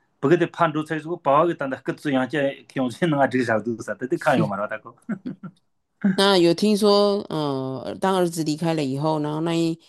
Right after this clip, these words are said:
Speaker 2: 笨教的这个父亲呢，又再一次把那个法，法照这个，呃，摆好这样。啊，其实他有这样的行为，这也是很难免的，那时候。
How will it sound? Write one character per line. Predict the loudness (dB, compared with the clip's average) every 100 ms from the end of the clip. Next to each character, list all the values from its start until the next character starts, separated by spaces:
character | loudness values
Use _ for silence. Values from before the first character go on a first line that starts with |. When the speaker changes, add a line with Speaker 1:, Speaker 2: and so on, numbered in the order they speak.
| _ _ -4
Speaker 2:
笨 | 0
教 | 2 2
的 | 0
这 | -2
个 | 0 -4
父 | -4 -6
亲 | -2 -2
呢， | 0
又 | 0
再 | 2 2
一 | 2
次 | -2
把 | -4 -4
那 | -4
个 | -4 -6
法， | -6 -8 -8
法 | -8 -6
照 | 0 2 4
这 | 4 4
个， | 2
呃， | 0 -2 -4
摆 | 0 0
好 | 0 -4
这 | -4
样。 | -4 -8 -18 -20 _
啊， | 0
其 | 2 2
实 | 2 2
他 | 4 4
有 | 4
这 | 2 0
样 | 0
的 |
行 | -2 -4 -4
为， | -4
这 | -4
也 | -4
是 | -4 -4
很 | -4
难 | -4 -4
免 | -4 -6
的， | -10 -10
那 | -8
时 | -8 -8
候。 | -12